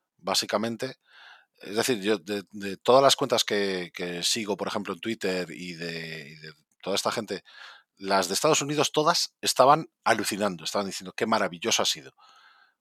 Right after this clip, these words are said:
O sea, qué, qué emoción. Yo estaba igual, porque yo sí que he visto el Jedi Temple Challenges, sí que estoy familiarizado con, con las noticias que salen en Estados Unidos, sí que más o menos voy al día con todo eso. Entonces, claro, verlo también ha sido como en plan de, "Hostia, qué guay",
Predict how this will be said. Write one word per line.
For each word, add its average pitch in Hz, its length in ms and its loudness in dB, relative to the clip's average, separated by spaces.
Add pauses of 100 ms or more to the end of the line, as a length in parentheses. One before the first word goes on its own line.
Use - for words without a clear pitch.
(100)
O - 60 -8
sea, 90 160 -2
qué, 95 380 -4
qué 120 80 0
emoción. 92 560 -2
Yo 117 320 6
estaba 139 260 10
igual, 160 200 8
porque 95 160 0
yo 107 100 6
sí 123 160 4
que 117 140 4
he 110 40 8
visto 110 480 4 (340)
el 95 120 -6
Jedi 104 200 4
Temple 104 260 4
Challenges, 151 680 6
sí 117 160 2
que 117 100 0
estoy 110 160 2
familiarizado 104 680 2
con, 101 320 -4
con 90 260 -6
las 90 160 -4
noticias 92 320 -6
que - 100 -2
salen 104 240 0
en 98 80 -4
Estados 95 300 -2
Unidos, 139 480 0 (480)
sí - 200 0
que 127 120 4
más 120 200 6
o 113 60 0
menos 107 220 0
voy 107 120 2
al 104 120 0
día 107 120 2
con 101 140 -6
todo 107 240 -2
eso. 110 160 0
Entonces, 95 200 0
claro, 110 200 4
verlo 104 360 4
también 104 380 2
ha 92 100 0
sido 107 220 -2
como 98 160 -6
en 92 60 -10
plan 98 160 -6
de, 87 100 -14 (640)
"Hostia, 123 560 4
qué 107 140 0
guay", 143 440 6